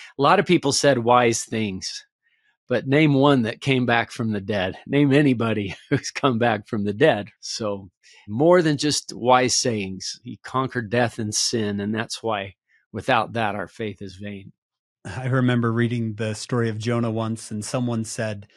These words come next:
Speaker 2: "Do you really think Jonah was inside of a whale? Doesn't that seem kind of far-fetched?" And I said, "You know, I don't know if it's a symbol or if it's literal. I don't know. But if Jesus wants to do it, he can do it."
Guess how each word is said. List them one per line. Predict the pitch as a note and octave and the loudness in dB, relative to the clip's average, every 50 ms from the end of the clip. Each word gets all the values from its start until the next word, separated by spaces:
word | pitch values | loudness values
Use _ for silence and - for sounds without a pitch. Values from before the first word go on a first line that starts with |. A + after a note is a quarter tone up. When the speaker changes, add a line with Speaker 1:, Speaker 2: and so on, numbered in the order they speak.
| _ _ _ _ _ | _ _ _ _ _
Speaker 2:
"Do | - G#3 | -8 -6
you | A#3 | -6
really | G#3 G3+ A3 B3+ C4 B3+ A3+ G3+ F3+ E3 | -6 -4 -2 0 2 2 2 2 2 2
think | D3 - - C#3+ C3+ B2+ A#2 - - - _ _ _ _ _ | 0 -2 -4 -4 -2 -4 -6 -8 -14 -20 _ _ _ _ _
Jonah | - C3+ B2+ B2+ B2 B2 A#2 | -6 -4 -2 -2 -2 -2 -4
was | A2 A2+ G#2+ G2 | -6 -8 -8 -8
inside | A#2 A2 G#2 - - A2 G#2+ G#2+ | -8 -8 -8 -8 -8 -8 -8 -8
of | G2+ G#2+ | -8 -8
a | G#2 | -10
whale? | G#2 G#2 A2 G#2+ G#2+ G#2+ G#2 G#2 G#2 G#2+ | -8 -8 -8 -8 -8 -8 -8 -8 -10 -12
Doesn't | G#2+ - E3 E3+ D#3+ F3 | -8 -8 -6 -4 0 0
that | E3 D3 C3 - | 0 0 -2 -6
seem | - - C#3 B2 A#2 | -6 -4 -4 -4 -4
kind | - A#2 G#2 | -4 -6 -6
of | G#2 | -8
far-fetched?" | - - A2+ G2 F#2 - - C3 C#3 C#3+ - - - - - _ _ _ _ - - - _ _ _ _ _ _ _ | -10 -10 -10 -10 -10 -10 -10 -10 -10 -10 -12 -16 -20 -20 -20 _ _ _ _ -20 -20 -20 _ _ _ _ _ _ _
And | D#3 D#3+ | 0 0
I | E3+ | 0
said, | D3 - E3+ D3+ D#3 | 2 0 0 0 0
"You | E3+ | 2
know, | E3 D#3 D#3 D3+ - | 2 2 0 0 0
I | D3 E3 | 0 2
don't | D#3 D3 - | 2 0 0
know | - C3+ B2+ B2 | 0 2 2 2
if | A#2 - - | 2 0 -4
it's | A2 - - | -6 -6 -8
a | |
symbol | A2 - - B2+ A#2 G#2+ G#2+ G#2 G2+ - | -8 -4 -2 -2 -2 -2 -2 -6 -6 -8
or | - A2+ G#2 G2+ G2 F#2+ F#2+ - _ _ _ _ _ _ | -8 -6 -6 -6 -6 -8 -10 -12 _ _ _ _ _ _
if | - G#2+ - | -14 -12 -10
it's | G#2+ F#2+ - - - - - | -12 -14 -12 -16 -18 -16 -12
literal. | C3+ A#2 A2+ G#2 G2+ G2+ G2 G#2 G#2+ - - | -8 -6 -6 -4 -4 -6 -8 -8 -10 -4 -4
I | B2 | -2
don't | A#2 A2 G#2 G#2 | -2 -2 -4 -4
know. | A2 A2+ G2 F#2 F#2 F2+ _ _ _ _ _ _ _ _ | -4 -4 -6 -6 -10 -14 _ _ _ _ _ _ _ _
But | - A#2+ A#2 A#2 - _ _ _ _ _ _ _ _ | -2 -2 -2 -4 -6 _ _ _ _ _ _ _ _
if | D3+ C3+ - | -8 -8 -6
Jesus | - - G#3 G#3+ E3 D3+ C3 - | -4 -2 -2 0 0 0 -2 0
wants | - C#3+ C3+ A#2 - - | 0 0 0 0 -2 -6
to | - A#2+ | -8 -6
do | G#2+ A#2+ A#2+ A2 | -4 -4 -4 -4
it, | F#2 - - - _ _ | -6 -8 -12 -18 _ _
he | - B2+ | -8 -8
can | A2+ - A2 G2 | -8 -6 -8 -6
do | G2+ A2+ G2+ | -6 -8 -8
it." | F2+ F2 - | -10 -12 -16